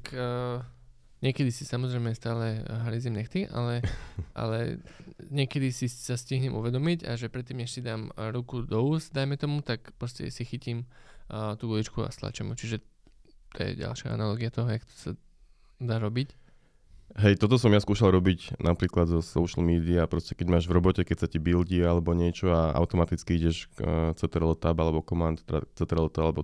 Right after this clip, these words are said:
Speaker 2: command, to je, že nový tab a Twitter alebo Facebook alebo ja neviem čo, tak toto som proste nahradil, sa snažil nahradiť niekedy tým, že som si proste išiel na hrazdu dať nejaké, eh,
Speaker 1: Mhm.
Speaker 2: kliky alebo hra-, ne, na hrazdu nekliky, <laughs> na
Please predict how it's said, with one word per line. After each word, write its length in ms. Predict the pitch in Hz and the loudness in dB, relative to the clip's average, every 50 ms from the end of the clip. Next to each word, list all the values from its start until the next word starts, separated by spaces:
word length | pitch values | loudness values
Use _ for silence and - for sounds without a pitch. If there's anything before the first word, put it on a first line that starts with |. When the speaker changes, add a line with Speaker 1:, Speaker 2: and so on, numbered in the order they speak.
| - - | -8 -6
Speaker 2:
command, 320 | - - 82 82 80 80 | -4 -2 0 0 0 0
to 140 | - - 78 | -2 -2 -2
je, 80 | 82 78 | -2 0
že 120 | 78 76 76 - | -2 -4 -4 0
nový 220 | - 87 82 82 | 0 2 2 2
tab 300 | 82 - 85 80 80 - | 2 2 2 2 2 2
a 100 | 78 78 | 0 -4
Twitter 380 | - - - 82 82 - 82 80 | -4 -2 -2 -2 0 0 0 0
alebo 300 | 76 76 73 71 - 76 | 0 0 0 -2 -4 -4
Facebook 400 | - - 80 78 - - 76 - | 0 2 2 2 2 -2 0 2
alebo 180 | 76 76 71 | 2 2 2
ja 80 | 73 69 | 2 2
neviem 240 | 78 87 95 95 92 | 4 4 4 4 2
čo, 220 | - - 92 87 - - - - - - - - - - - | 2 2 0 0 0 -4 -14 -20 -20 -20 -20 -20 -20 -20 -6
tak 180 | - 78 76 - | -4 -2 0 2
toto 160 | 87 82 90 | 4 4 4
som 160 | 85 90 80 | 4 4 4
proste 240 | 85 82 82 - 82 | 4 2 2 2 2
nahradil, 640 | 73 60 80 87 85 82 82 82 82 80 78 78 - | 2 2 4 4 4 4 6 4 4 4 2 0 -2
sa 140 | - - 80 | -2 -4 -4
snažil 340 | - - 80 82 85 85 78 | 0 4 4 4 6 4 4
nahradiť 400 | 78 78 82 82 82 80 78 80 | 4 2 4 4 2 2 2 2
niekedy 320 | 80 78 - - 82 78 | 0 0 0 0 -2 0
tým, 160 | 73 - 82 80 | 2 2 2 2
že 120 | 80 80 | 2 0
som 160 | - - 78 | -2 -2 -4
si 100 | 82 82 | -2 -2
proste 300 | 76 73 78 78 - - | -2 -2 -2 -2 0 -2
išiel 240 | 80 78 - 78 76 | -2 0 0 0 2
na 100 | 76 78 | 2 2
hrazdu 320 | 80 82 80 80 78 78 | 2 2 2 2 0 -2
dať 160 | 71 76 76 71 | -2 0 0 0
nejaké, 320 | 78 76 76 - - 78 78 - | 0 -2 -2 -4 -4 -4 -4 -4
eh, 420 | - - - - 50 50 - - - | -4 -6 -6 -6 -6 -8 -8 -8 -6
Speaker 1:
Mhm. 220 | - 123 127 131 131 123 - _ - - _ - - - - - - - - _ _ _ _ | -4 -4 -4 -4 -6 -10 -14 _ -20 -20 _ -20 -20 -20 -20 -18 -20 -20 -20 _ _ _ _
Speaker 2:
kliky 380 | - - 87 87 - - 92 | 0 2 2 2 2 2 2
alebo 260 | 85 82 80 78 80 | 4 4 4 2 2
hra-, 200 | 78 80 76 71 | 0 0 0 0
ne, 200 | - 71 76 78 85 | -2 -2 -2 -2 -2
na 160 | - - 90 | 2 4 6
hrazdu 260 | 95 98 95 80 76 78 | 8 8 6 6 4 4
nekliky, 500 | 80 90 98 - 104 98 - - 107 101 | 4 4 4 4 2 0 2 4 2 2
<laughs> 140 | - - | 4 4
na 100 | 92 87 | 2 2